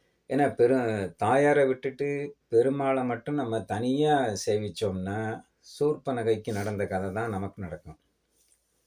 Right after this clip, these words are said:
அதே மாதிரி பெருமாளை விட்டுட்டு தாயாரை மட்டும் போய் நம்ம சேவிச்சோம்னா, ராவணனுக்கு நடந்த கதை தான் நமக்கு நடக்கும். அப்படி இல்லாம, பெருமாளும் தாயாரும் சேர்ந்து இருக்கிற சேர்த்தியில நம்ம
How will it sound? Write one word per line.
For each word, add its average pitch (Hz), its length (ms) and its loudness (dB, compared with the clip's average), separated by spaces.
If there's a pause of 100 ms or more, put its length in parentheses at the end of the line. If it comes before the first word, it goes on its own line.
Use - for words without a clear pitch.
(120)
அதே 147 240 4
மாதிரி 117 600 0
பெருமாளை 151 480 4
விட்டுட்டு 139 680 0
தாயாரை 147 480 2
மட்டும் 135 420 -4
போய் 123 280 0
நம்ம 107 240 -4 (1000)
சேவிச்சோம்னா, 98 760 -2 (720)
ராவணனுக்கு 139 600 2
நடந்த 104 320 -2
கதை 104 280 0
தான் 123 180 0
நமக்கு 104 320 -4
நடக்கும். 82 380 -10 (580)
அப்படி 139 280 -6
இல்லாம, 123 400 2 (760)
பெருமாளும் 143 560 2
தாயாரும் 127 540 -2
சேர்ந்து 156 540 0
இருக்கிற 123 280 -4 (200)
சேர்த்தியில 151 540 2
நம்ம 117 220 -4